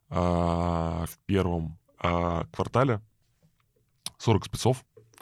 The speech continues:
А, совершенно космический результат. И это все разные спецы, как правило, с достаточно уникальными механиками, с клиентами, со своими, соответственно, брендами и так далее.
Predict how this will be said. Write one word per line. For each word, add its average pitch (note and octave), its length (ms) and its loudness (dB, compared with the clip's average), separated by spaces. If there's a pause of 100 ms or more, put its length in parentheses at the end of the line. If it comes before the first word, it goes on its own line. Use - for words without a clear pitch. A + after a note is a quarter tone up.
(560)
А, F2+ 280 2
совершенно F#2+ 400 2
космический - 480 0
результат. F#2 360 2
И G2+ 120 -4
это G2+ 300 2
все F#2 440 -2 (200)
разные F#2+ 400 2
спецы, - 440 0 (340)
как F#2 160 -4
правило, F#2+ 380 4
с F#2 580 0 (420)
достаточно F#2+ 560 2
уникальными E2+ 720 2 (640)
механиками, A2 800 4 (320)
с - 80 -14
клиентами, F#2+ 720 4
со D#2+ 140 -6
своими, F2+ 340 0
соответственно, E2 460 -4
брендами F#2 380 2
и E2+ 40 -2
так E2+ 180 -2
далее. E2 280 -4